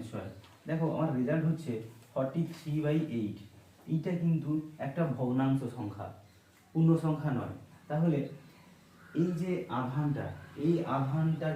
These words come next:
কিন্তু বস্তুতে, মানে, এইরকম আধানের পরিমাণ কিন্তু বস্তুতে থাকা সম্ভব নয়, কারণ এইটা, এইটা ওয়ান পয়েন্ট সিক্স into ten to the power minus nineteen কুলমের পূর্ণ গুণিতক নয়, ভগ্নাংশ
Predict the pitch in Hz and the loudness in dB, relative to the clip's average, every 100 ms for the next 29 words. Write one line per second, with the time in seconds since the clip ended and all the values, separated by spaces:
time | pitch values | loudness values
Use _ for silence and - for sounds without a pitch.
0 | 147 143 139 160 190 214 - - - - | -2 -2 -2 0 -2 -2 -10 -20 -20 -20
1 | - - - - - - 127 139 - 160 | -20 -20 -20 -20 -20 -6 -2 -2 -4 -8
2 | 147 160 160 165 - - - - 139 135 | -6 -2 -2 -2 -6 -18 -20 -10 -4 -4
3 | - - 165 170 175 170 131 127 147 139 | -6 0 4 4 4 2 2 0 -2 0
4 | 135 135 123 110 127 151 120 117 127 147 | 0 2 0 -2 -2 -2 -2 -4 -2 -4
5 | - 113 156 - - - - 127 123 113 | -4 -4 -2 -2 -6 -18 -8 -2 0 0
6 | 107 98 90 - 110 123 202 - - - | -2 -4 -8 -8 -2 0 0 -4 -16 -20
7 | - 120 139 - 165 - - - - _ | -10 -2 0 2 -2 -2 -10 -20 -20 _
8 | - - - - - 160 165 139 - - | -20 -20 -20 -20 -2 0 2 4 2 0
9 | 127 143 160 165 165 160 156 143 - 151 | 0 2 2 2 2 2 -2 -4 -2 -2
10 | 143 151 139 135 147 143 147 139 127 127 | 0 -2 2 2 2 0 2 2 0 0
11 | 127 117 120 147 143 147 139 160 165 - | 0 0 0 0 -2 0 2 2 0 -4
12 | 123 127 147 117 120 120 117 104 95 92 | -2 0 0 2 0 0 0 -2 -6 -10
13 | - - - 120 123 120 113 | -16 -20 -10 0 2 2 0